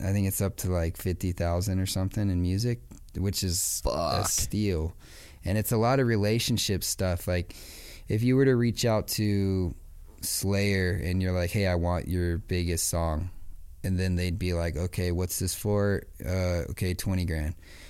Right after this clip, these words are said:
Speaker 1: But, um, you know, Kerry King and, you know, we know people that know him, and with kinda, like, Jay's been in this game for twenty years, I think, maybe thirty, I forget, but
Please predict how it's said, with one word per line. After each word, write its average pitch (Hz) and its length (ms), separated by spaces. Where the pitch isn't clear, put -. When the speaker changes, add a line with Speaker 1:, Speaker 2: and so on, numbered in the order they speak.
Speaker 1:
But, 92 420
um, 80 600
you 101 160
know, 90 340
Kerry 101 340
King 90 680
and, 78 440
you 95 220
know, 85 240
we 101 160
know 101 180
people 95 440
that 92 260
know 95 260
him, 92 460
and 85 260
with - 560
kinda, 104 280
like, 101 220
Jay's 131 340
been 147 180
in 110 80
this 101 180
game 98 240
for 98 140
twenty 101 640
years, 101 400
I 113 100
think, 123 260
maybe 107 320
thirty, 104 480
I 92 60
forget, 90 520
but 87 200